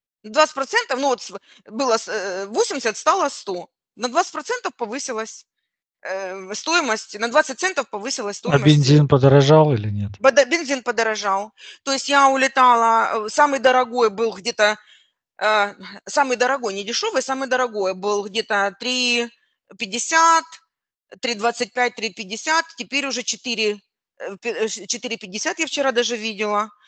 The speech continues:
Speaker 1: Вот. Но в Далласе обычно всегда, э, дешевле, чем в других штатах, потому что в Техасе свой собственный, ну,
Speaker 2: Мгм.
Speaker 1: бензин про-,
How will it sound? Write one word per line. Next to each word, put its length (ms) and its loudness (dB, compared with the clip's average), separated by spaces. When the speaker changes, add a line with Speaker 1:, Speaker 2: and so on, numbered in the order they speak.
Speaker 1:
Вот. 320 -2
Но 80 0
в 20 -6
Далласе 420 4
обычно 300 -4
всегда, 580 0
э, 160 -10
дешевле, 500 -2
чем 320 -6
в 40 -14
других 300 -12
штатах, 260 0
потому 240 -10
что 120 -12
в 40 -12
Техасе 380 -6
свой 380 -8
собственный, 540 -10
ну, 140 -4
Speaker 2:
Мгм. 80 -4
Speaker 1:
бензин 340 -6
про-, 160 -6